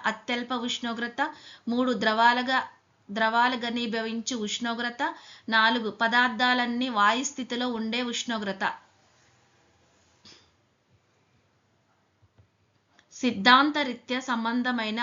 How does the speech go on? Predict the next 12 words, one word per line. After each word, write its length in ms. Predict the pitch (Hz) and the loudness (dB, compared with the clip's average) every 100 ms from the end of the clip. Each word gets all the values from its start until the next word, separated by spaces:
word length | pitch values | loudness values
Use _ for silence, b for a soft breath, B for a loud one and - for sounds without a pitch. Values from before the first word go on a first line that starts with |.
| 147 | -2
అత్యల్ప 460 | 220 - 240 247 262 | -4 -4 -4 -4 -6
ఉష్ణోగ్రత. 580 | 226 - 214 190 190 196 170 - _ b b b b b _ | -6 -6 -6 -6 -6 -8 -10 -12 _ b b b b b _
ఫోర్టీన్త్ 460 | 254 240 240 254 240 | -6 -6 -2 -2 0
క్వశ్చన్, 380 | 202 196 208 196 B B B | -2 -2 -4 -8 B B B
రెండు 280 | 226 254 269 277 | 2 4 4 2
ద్రావణాలు 680 | 262 233 240 269 269 233 269 - | 4 4 4 2 2 2 -2 -4
ఏ 100 | 226 247 | -2 -2
స్థితిలో 440 | - 277 240 226 269 | -2 -6 -4 -4 -6
సమతా 460 | 277 240 247 262 269 | -2 0 0 2 0
స్థితిలో 400 | 269 214 233 254 | -2 -6 -2 -2
ఉంటాయి? 540 | 240 214 214 202 202 214 - b b b | -2 -2 0 0 0 -4 -8 b b b
ఒకటి, 340 | 220 226 240 | -8 -4 -4